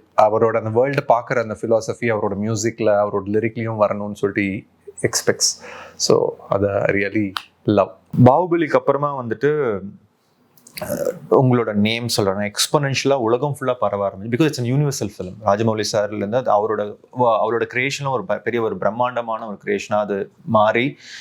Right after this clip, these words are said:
Speaker 2: உலகம் ஃபுல்லா ரீச் ஆச்சு. நான் வெளியூர்ல மத்-, டிராவல் பண்ணும்போது டர்க்கியெல்லாம், டர்க்கி நான் டிராவல் பண்ணிருக்கும் போது அங்க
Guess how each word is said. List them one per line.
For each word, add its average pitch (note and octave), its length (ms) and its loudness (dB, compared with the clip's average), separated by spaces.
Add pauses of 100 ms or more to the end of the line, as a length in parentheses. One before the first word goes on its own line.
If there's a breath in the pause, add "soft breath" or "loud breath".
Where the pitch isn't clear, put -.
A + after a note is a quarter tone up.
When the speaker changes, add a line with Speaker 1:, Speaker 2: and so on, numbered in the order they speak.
(140 loud breath)
Speaker 2:
உலகம் A#2 380 4
ஃபுல்லா C3+ 60 6
ரீச் A2 300 -2
ஆச்சு. G2+ 220 -4
நான் A2+ 320 0 (380 loud breath)
வெளியூர்ல F3+ 560 4
மத்-, - 460 -2 (180)
டிராவல் C3 280 6
பண்ணும்போது A#2 500 -2
டர்க்கியெல்லாம், B2+ 640 0 (120)
டர்க்கி D#3 200 0
நான் C#3 140 -2
டிராவல் A#2+ 320 -2
பண்ணிருக்கும் A2+ 220 -12
போது C#3+ 260 -2
அங்க E3 300 4